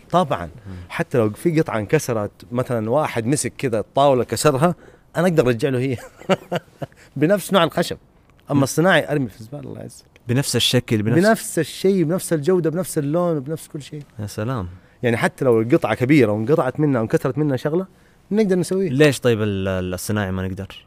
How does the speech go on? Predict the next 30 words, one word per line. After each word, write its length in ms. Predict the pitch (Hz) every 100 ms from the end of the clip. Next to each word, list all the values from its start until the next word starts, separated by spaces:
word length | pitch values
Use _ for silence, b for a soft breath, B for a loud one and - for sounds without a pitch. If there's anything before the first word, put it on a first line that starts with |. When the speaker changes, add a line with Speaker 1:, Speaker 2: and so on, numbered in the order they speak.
| _
Speaker 1:
علشان 480 | - 110 113 160 139
يتلف. 420 | 139 160 107 -
هو، 200 | 117 107
هو، 420 | 101 90 123 117 113 - 107
هو 200 | 131 110
أساسًا 280 | 151 -
بودرة 460 | 113 127 123 110 143 - b b b b
وحاطين 320 | - 107 - 123
عليه 140 | 123
مواد 200 | 123 127
كيميائية 400 | - 104 117 120
وغرة 380 | 98 107 135 180 _ - 107
Speaker 2:
أيوة. 340 | 110 104 101 95
Speaker 1:
وخلوه 300 | 95 147 151
لوح. 300 | 104 - - _ _ _ _ 135
Speaker 2:
أيوة، 60 | 104
Speaker 1:
يعني 260 | 101 104
هو 40 | 135
Speaker 2:
أيوة. 160 | 160
Speaker 1:
أساسًا 300 | - 180 -
مو 120 | 147
خشب، 260 | 185 117 - - _ _ _ _ _ 127
هو 80 |
أساسًا 220 | 113 151 131
بودرة. 400 | 127 139 82 64 _ _ _ -
Speaker 2:
مم. 460 | 104 98 95 92 90 90
Speaker 1:
هو 120 | 135
أساسًا 220 | 127 147
نفايات 500 | 127 107 117 135 110 -
ترى. 200 | 92